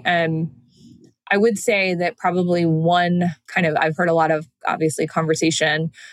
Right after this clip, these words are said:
well, why is it structured this way? And, you know, why doesn't it have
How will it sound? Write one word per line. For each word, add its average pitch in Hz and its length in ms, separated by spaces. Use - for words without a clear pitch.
well, 160 320
why 165 220
is 160 140
it 160 140
structured 165 380
this 160 220
way? 160 440
And, 151 360
you 165 80
know, 151 120
why 160 280
doesn't 170 320
it 156 120
have 160 420